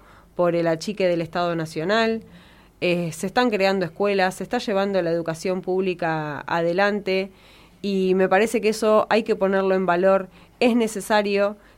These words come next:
que la gente sepa que el gobernador, a pesar de todas las dificultades que está teniendo,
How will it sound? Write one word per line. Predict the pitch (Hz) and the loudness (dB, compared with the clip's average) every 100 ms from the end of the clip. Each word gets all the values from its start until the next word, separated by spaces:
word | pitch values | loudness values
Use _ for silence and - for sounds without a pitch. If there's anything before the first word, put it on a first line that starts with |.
| - | -4
que | 185 | -2
la | 175 | 0
gente | 240 226 190 | 0 0 0
sepa | 190 220 214 196 | 0 0 2 2
que | 202 180 | 0 -4
el | 170 | -2
gobernador, | 175 170 170 175 202 202 170 | 0 0 0 -2 2 2 0
a | - 185 | -4 -4
pesar | 180 254 | 0 2
de | 247 220 | 2 2
todas | 269 254 | 2 2
las | 220 | 0
dificultades | 202 - 196 185 208 202 | -2 -6 -6 -2 0 0
que | 185 | -2
está | 180 185 | -4 -4
teniendo, | 180 196 247 262 277 | -2 0 0 2 0